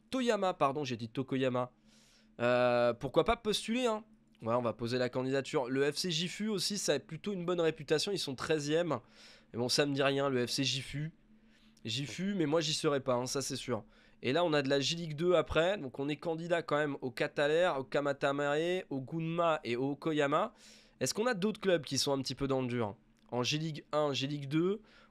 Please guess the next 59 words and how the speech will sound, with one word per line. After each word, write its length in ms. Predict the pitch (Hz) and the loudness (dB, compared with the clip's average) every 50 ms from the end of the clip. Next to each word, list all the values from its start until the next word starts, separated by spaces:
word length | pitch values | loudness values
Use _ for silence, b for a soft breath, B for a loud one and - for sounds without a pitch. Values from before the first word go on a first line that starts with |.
| B | B
on 100 | - 131 | -2 0
a 120 | 147 147 147 | 0 0 2
quoi ? 180 | - - 131 | 2 2 2
Le 140 | 117 101 123 127 | 2 2 0 -2
Renofa 680 | 117 110 - 254 262 262 247 202 - 240 240 247 247 - | 0 2 2 2 2 2 -2 -2 0 0 2 2 0 0
Yamugachi. 840 | 165 165 196 214 220 214 202 196 - - - - 165 160 156 - _ _ _ - | 0 0 0 2 2 2 0 0 0 -2 -4 -4 -6 -8 -10 -14 _ _ _ -8
Ouais, 120 | 113 107 | -6 -6
mais 80 | 107 107 | -6 -6
ça, 120 | - 127 | -6 -6
ça 140 | 117 - 113 | -6 -6 -6
sera 160 | 110 - 113 | -8 -8 -10
trop 240 | 107 - - 123 117 - | -10 -10 -10 -8 -6 -4
élevé 280 | 120 117 113 113 120 117 | -4 -4 -2 -2 -2 -2
aussi. 340 | 113 110 - - 143 156 - B B B B B B B B B | -2 -2 -4 -4 -6 -6 -8 B B B B B B B B B
Le 160 | 117 127 - | -2 0 0
F 140 | 147 147 143 | 0 0 0
C 180 | - - 160 160 | 0 0 2 2
Honka. 480 | 151 147 135 - - 170 175 175 165 | 2 0 0 2 4 6 6 6 6
Et 60 | 143 | 4
après, 220 | 135 135 - 180 175 | 4 2 2 0 0
il 20 | |
n'y 60 | 147 | 0
a 40 | 127 | 0
pas 160 | - - 175 | 2 0 0
cinq 340 | 190 - - - 220 233 240 | 0 0 -2 0 0 0 0
cents 220 | 220 - 220 214 196 | 0 0 0 0 0
postes 380 | - - 226 233 226 - 190 | 2 2 2 2 2 0 -2
précaires, 420 | - - 190 202 - 247 254 233 220 | 0 2 0 2 2 2 2 4 2
hein, 80 | 214 | 2
pour 180 | 185 - 170 165 | 2 2 2 2
l'instant 280 | 170 165 156 - 202 | 2 2 0 0 -2
du 160 | 196 185 165 - | -2 -2 -2 0
côté 360 | 160 156 - 180 180 185 175 B B B B B B B | 0 0 4 4 4 4 2 B B B B B B B
de 220 | - 120 117 139 147 | -10 -6 -2 0 2
la 240 | 151 170 180 175 160 | 4 4 2 2 0
J-League. 460 | 139 120 131 151 156 180 202 214 175 160 | -2 -4 -4 -2 -2 -2 -4 -2 2 2
Euh, 260 | 135 135 135 131 131 | 2 4 2 2 0
ils 200 | 139 131 127 151 | 0 -2 -2 -2
ont 60 | 156 | -2
viré, 340 | 147 139 165 190 190 208 208 | -2 0 2 2 4 4 4
on 80 | 202 175 | 2 2
va 120 | 165 156 | 2 2
dire, 180 | 151 165 180 170 | 2 2 2 2
les 100 | 160 151 | 0 0
coachs 400 | - - 208 208 202 - - - b b b b b - | 0 -2 -2 -2 -2 -4 -6 -6 b b b b b 4
à 100 | 233 220 | 6 6
la 120 | 214 202 | 6 6
mi-saison. 580 | 202 196 170 - 185 180 160 165 196 220 240 240 B B B B | 4 2 2 4 4 4 6 6 4 4 2 0 B B B B
Et 100 | B 147 | B -2
c'est 160 | 147 - 277 | 0 2 2
à 120 | 294 254 233 | 4 4 2
nous, 240 | 226 220 226 233 240 B B B B | 2 -2 -2 -4 -6 B B B B
maintenant, 640 | - 147 170 180 - 175 165 156 156 165 175 180 | -2 0 0 2 2 2 4 6 6 6 6 6
eh 120 | 156 131 131 | 6 4 2
bien, 180 | 120 131 156 165 | 2 2 0 0
de 100 | 151 135 | 0 -2
trouver 380 | 127 - - 131 143 160 165 - | -4 -4 -4 -2 0 0 0 0
un 140 | 139 143 139 | -2 -2 -2
club. 420 | - 139 131 123 117 113 110 104 | -2 0 0 0 2 0 -2 -4